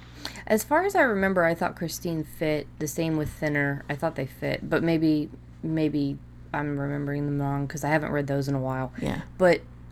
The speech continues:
Speaker 1: I, I think that he's, he doesn't blow the ending in every single case, but he does,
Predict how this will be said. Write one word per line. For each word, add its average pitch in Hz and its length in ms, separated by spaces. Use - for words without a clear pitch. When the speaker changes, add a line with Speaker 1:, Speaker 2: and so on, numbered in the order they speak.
Speaker 1:
I, 190 200
I 180 100
think 240 280
that 220 180
he's, 175 420
he 165 240
doesn't 175 400
blow 156 260
the 156 160
ending 151 240
in 143 200
every 147 400
single 143 500
case, 139 560
but 165 160
he 170 220
does, 160 580